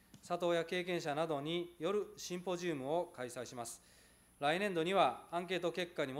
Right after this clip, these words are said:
づき、里親を増やすための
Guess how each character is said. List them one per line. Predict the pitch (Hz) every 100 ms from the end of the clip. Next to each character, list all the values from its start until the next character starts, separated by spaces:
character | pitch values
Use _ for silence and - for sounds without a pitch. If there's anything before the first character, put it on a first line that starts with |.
| 165
づ | 160
き、 | - - - - -
里 | - 175 175
親 | 170 170
を | 175 190 - -
増 | 147
や | 147
す | -
た | 180
め | 156
の | 156 180